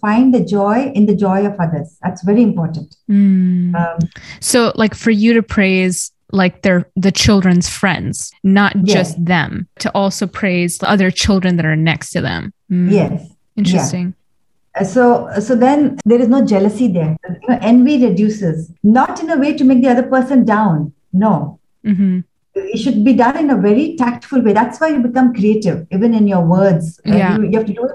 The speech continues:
Speaker 1: with such, you become very skillful that you praise the other child, not to show. Sometimes, you know, p-, mothers do that to praise the other
Speaker 2: Yes.
Speaker 1: child, to show your child down. No.
Speaker 2: Yes.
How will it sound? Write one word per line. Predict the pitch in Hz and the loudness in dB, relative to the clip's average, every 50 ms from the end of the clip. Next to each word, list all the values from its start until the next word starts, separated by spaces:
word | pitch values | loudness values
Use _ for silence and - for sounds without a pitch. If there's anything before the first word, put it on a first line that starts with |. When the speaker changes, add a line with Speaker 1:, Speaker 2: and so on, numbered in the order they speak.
| - | -4
Speaker 1:
with | 247 240 240 | -4 -4 -2
such, | - 269 269 - - - | -2 -4 -4 -4 -6 -4
you | 202 233 | -2 0
become | 226 254 254 311 302 | 0 0 0 0 0
very | 277 277 - - | 0 0 0 -2
skillful | - - - - 269 311 339 - - - 151 - - - - _ _ _ _ _ _ _ _ _ _ - | -6 -8 -6 -2 -2 -2 -2 -2 -4 -6 -6 -6 -8 -10 -14 _ _ _ _ _ _ _ _ _ _ -2
that | 226 240 247 240 | 0 0 0 2
you | 240 254 254 - | 0 0 0 -2
praise | - 240 269 320 392 381 330 | -2 -2 -2 -2 -2 -2 -2
the | 320 | -2
other | 277 226 240 233 | 0 0 0 0
child, | - - 233 208 196 190 196 240 294 262 - - - - | 0 0 0 2 2 2 0 0 -2 -4 -6 -10 -4 0
not | 185 190 208 220 247 311 370 359 - - | 2 2 4 4 2 2 -2 -4 -8 -10
to | 311 | -12
show. | - - - - 277 294 302 302 285 185 - - - - - - | -14 -8 -4 -2 0 0 2 0 0 -2 -4 -8 -12 -18 -10 -4
Sometimes, | 226 247 269 262 277 320 320 311 269 262 | 0 0 0 2 0 0 0 0 0 0
you | 269 | 0
know, | 277 - - - | 0 -2 -2 -2
p-, | - 240 | -2 0
mothers | 185 208 214 214 214 254 269 254 | 2 2 2 2 2 2 0 0
do | - 240 247 | 2 2 2
that | 240 254 262 262 | 2 2 0 -2
to | 254 | -2
praise | - - 190 233 247 247 - | -2 0 0 0 0 2 2
the | 226 | 2
other | 233 233 220 | 0 0 -2
Speaker 2:
Yes. | 220 - | -4 -4
Speaker 1:
child, | 247 226 254 269 247 | -4 -4 -4 -2 -2
to | 254 - | -4 -4
show | - - 196 240 262 | -4 -2 -2 0 2
your | 254 240 226 214 214 214 - | 2 2 2 2 0 0 -2
child | 220 196 190 190 190 180 | -2 -2 -2 -2 -2 -2
down. | 190 175 175 175 180 190 | -2 -2 0 0 2 2
No. | 226 233 185 190 | 2 2 2 2
Speaker 2:
Yes. | 190 185 175 - 92 - - - | 2 2 0 0 -2 -6 -8 -12